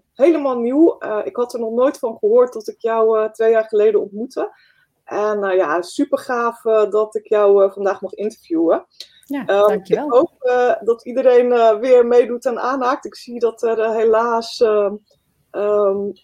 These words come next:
Speaker 1: wat mensen de stream nog niet teruggevonden hebben. Dus ik hoop, eh, dat ze het alsnog, eh,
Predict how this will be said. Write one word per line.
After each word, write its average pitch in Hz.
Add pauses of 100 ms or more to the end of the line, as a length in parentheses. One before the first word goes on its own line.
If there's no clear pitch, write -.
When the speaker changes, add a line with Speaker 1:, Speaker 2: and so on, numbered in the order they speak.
(180)
Speaker 1:
wat 208
mensen 226
de 214
stream 247
nog 247
niet 262
teruggevonden 226
hebben. 214
Dus 208
ik 240
hoop, 233
eh, 226
dat 214
ze 254
het -
alsnog, -
eh, 240